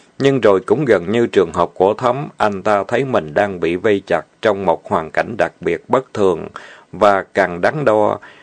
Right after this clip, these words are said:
anh ta càng thêm sốt ruột. Sốt ruột vì sợ tiếng súng im bặt bất tử, và những người chạy giặc sẽ bắt đầu lác đác trở về. Anh ta muốn tỏ ra đàng hoàng nhưng lại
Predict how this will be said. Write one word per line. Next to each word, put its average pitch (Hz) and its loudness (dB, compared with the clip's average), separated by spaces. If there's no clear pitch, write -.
anh 127 0
ta 117 2
càng 85 -2
thêm 107 -2
sốt 139 0
ruột. 85 0
Sốt 135 2
ruột 90 4
vì 92 4
sợ 87 0
tiếng 127 0
súng 135 0
im 101 0
bặt 80 0
bất 123 -2
tử, 90 0
và 98 4
những 95 -2
người 98 2
chạy 90 2
giặc 87 0
sẽ 85 0
bắt - -6
đầu 90 0
lác 87 -2
đác 113 0
trở 87 2
về. 82 0
Anh 131 0
ta 120 2
muốn 123 0
tỏ 95 4
ra 120 4
đàng 92 0
hoàng 87 -2
nhưng 107 -2
lại 87 0